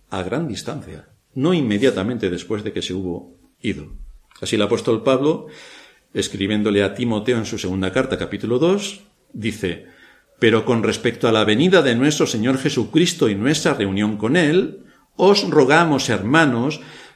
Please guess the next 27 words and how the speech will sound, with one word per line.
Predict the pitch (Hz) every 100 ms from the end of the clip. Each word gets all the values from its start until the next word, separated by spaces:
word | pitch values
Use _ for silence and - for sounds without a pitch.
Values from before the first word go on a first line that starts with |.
| -
que | 120
no | 120 156
os | 151
dejéis | 156 165 156 170
mover | 139 147
fácilmente | 139 143 143 131 156 180 156 156
de | 151
vuestro | 117 107 -
modo | 92 101 107
de | 110
pensar, | 110 120 - 180 175 175
ni | 156
os | 190
conturbéis | - 202 190 202 165 156 160 165
ni | 135 120
por | 180 196
espíritu, | 190 - 143 139 143
ni | 135 113
por | 180 196 -
palabra, | 156 120 123
ni | 135 131
por | 127 107
carta | 196 202 151
como | 135 123
si | 107
fuera | 104 104 110
nuestra, | 220 226 - 156 233 -